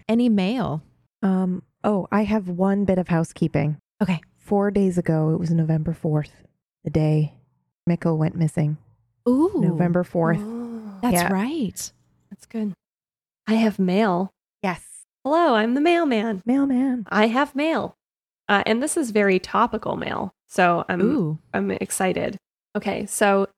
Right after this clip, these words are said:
Speaker 3: this email is from Ernesto.
Speaker 2: Hi, Ernesto.
Speaker 1: Hi, Ernesto.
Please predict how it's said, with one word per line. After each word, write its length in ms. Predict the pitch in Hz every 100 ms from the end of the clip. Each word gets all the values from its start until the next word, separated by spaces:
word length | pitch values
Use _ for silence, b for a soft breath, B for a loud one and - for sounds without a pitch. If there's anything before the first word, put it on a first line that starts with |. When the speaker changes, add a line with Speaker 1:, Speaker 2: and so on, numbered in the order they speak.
| -
Speaker 3:
this 200 | 294 -
email 580 | 226 220 185 180 196 -
is 440 | 202 190 190 185 - _ _
from 220 | - 196 196
Ernesto. 760 | 190 180 175 180 - 294 415 - _ _ -
Speaker 2:
Hi, 180 | 311 302
Ernesto. 400 | 294 294 294 302
Speaker 1:
Hi, 240 | 311 359
Ernesto. 600 | 320 302 294 - 294 294